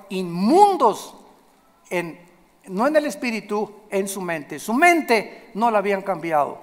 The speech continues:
estaba llena de inmundicia. El espíritu no podía comunicarse con ellos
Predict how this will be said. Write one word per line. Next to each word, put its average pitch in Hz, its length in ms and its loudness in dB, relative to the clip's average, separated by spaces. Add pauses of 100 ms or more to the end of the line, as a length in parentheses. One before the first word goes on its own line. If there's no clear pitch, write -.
(420)
estaba 185 360 0
llena 233 540 4
de 220 60 2
inmundicia. 185 720 -4 (300)
El 170 160 -6
espíritu 262 480 -2
no 247 120 0
podía 220 220 2
comunicarse 196 580 -2
con 180 200 -6
ellos 220 340 -2